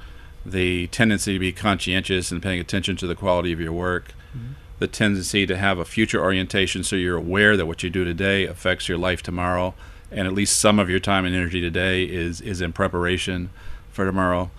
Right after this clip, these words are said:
Speaker 2: Mm-hmm.
Speaker 1: So all those things have to do with taking, um, purposeful initiative, um, toward achievement of, of various goals that you conceive.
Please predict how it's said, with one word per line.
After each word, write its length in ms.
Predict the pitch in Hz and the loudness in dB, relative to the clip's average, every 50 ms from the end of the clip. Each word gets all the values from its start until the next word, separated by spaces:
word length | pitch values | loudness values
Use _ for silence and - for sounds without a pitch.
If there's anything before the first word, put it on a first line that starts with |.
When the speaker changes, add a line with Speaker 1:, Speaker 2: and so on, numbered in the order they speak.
| - - | -14 -12
Speaker 2:
Mm-hmm. 140 | - 123 | -10 -8
Speaker 1:
So 320 | 101 139 - 107 107 101 104 - - | -6 0 2 4 6 6 4 4 6
all 200 | 113 117 139 156 | 8 8 10 10
those 240 | 143 131 117 104 - | 10 8 6 6 4
things 340 | - 120 113 107 104 101 - | 4 4 4 4 4 2 2
have 200 | 113 110 101 - | 4 4 4 4
to 100 | - 101 | 2 -2
do 520 | 87 95 101 104 101 104 101 101 98 90 - - - | 0 0 2 2 2 2 2 2 0 -2 -4 -8 -6
with 520 | 95 95 95 95 92 92 90 - - - - - - - - - - - - - | -4 -2 0 2 0 0 -2 -4 -12 -18 -20 -20 -20 -18 -18 -18 -18 -16 -8 0
taking, 800 | - 123 110 104 - 110 104 101 101 98 98 95 95 92 90 - | 4 6 6 6 6 4 0 0 0 0 0 -2 -2 -4 -6 -6
um, 560 | 113 101 92 92 92 90 90 90 87 87 90 92 - - - - | -4 -2 -2 0 0 -2 -2 -2 -4 -4 -6 -8 -12 -16 -18 -2
purposeful 760 | - - 113 101 110 95 - - 107 98 98 95 92 90 - - | 2 2 4 4 2 0 -2 0 2 2 4 4 2 0 0 -2
initiative, 800 | 101 92 95 98 98 92 - 82 80 78 76 80 80 - - - - - - - - - - - - - - - - | -2 0 2 2 2 2 2 0 -2 -4 -4 -6 -8 -12 -16 -20 -20 -20 -20 -20 -20 -20 -20 -18 -18 -18 -18 -12 -6
um, 480 | 95 98 90 87 85 82 87 85 80 - - - | -2 0 2 2 2 0 -2 -4 -6 -8 -12 -12
toward 380 | - - 101 98 95 92 87 - | -6 0 2 4 4 4 2 0
achievement 560 | - 95 - - 101 92 87 92 92 90 - - | -2 -4 -2 0 0 0 0 0 -2 -4 -4 -4
of, 380 | 104 92 87 87 85 85 - - - | -4 -4 -2 -2 -4 -6 -8 -8 -6
of 200 | 92 85 85 85 | -4 -4 -4 -4
various 320 | 92 98 95 90 92 92 | -2 -2 0 0 0 -2
goals 440 | - - 104 131 117 80 - 78 - | 0 2 2 4 4 2 0 -2 -6
that 160 | - 80 - | -8 -8 -6
you 80 | 82 78 | -6 -6
conceive. 480 | - 80 76 - - 73 71 82 82 | -6 -8 -8 -6 -6 -6 -8 -8 -10